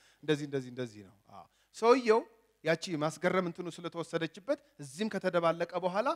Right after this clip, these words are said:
«ችግር የለም እቀጥለዋለሁ» ብሎ አስቦ ነው። «ያልከውን ሁሉ አምኜሃለሁ» አለ። እንግዲህ አስበው፣ አሁን «ያልከውን ሁሉ አምኜሃለሁ» ካለ አንድ ሰው በምንድን ነው ቼክ የምታረጉት? አሁን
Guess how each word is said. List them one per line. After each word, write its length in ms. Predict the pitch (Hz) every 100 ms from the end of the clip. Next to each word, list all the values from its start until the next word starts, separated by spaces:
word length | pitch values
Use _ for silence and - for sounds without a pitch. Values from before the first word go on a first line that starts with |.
| - _ -
«ችግር 220 | - 185
የለም 220 | 160 143
እቀጥለዋለሁ» 560 | - 160 156 139 135 131
ብሎ 140 | 135
አስቦ 280 | 127 - 135 120
ነው። 120 | 107 _ _ 175
«ያልከውን 340 | 190 214 196
ሁሉ 140 | 190 180
አምኜሃለሁ» 560 | 151 147 123 104 98
አለ። 140 | 80 _ _ -
እንግዲህ 240 | 147 185
አስበው፣ 320 | 175 - 107
አሁን 140 | 123 160
«ያልከውን 300 | 185 202 196
ሁሉ 120 | 190
አምኜሃለሁ» 460 | 170 170 160 147 143
ካለ 200 | 143 131
አንድ 180 | 131 170
ሰው 180 | 330 415 _ _ _ _ _ _ _ _ _ _ _ _ 175
በምንድን 260 | 226 262 233
ነው 100 | 208
ቼክ 200 | 190 170
የምታረጉት? 540 | 160 156 156 135 139
አሁን 200 | 196 208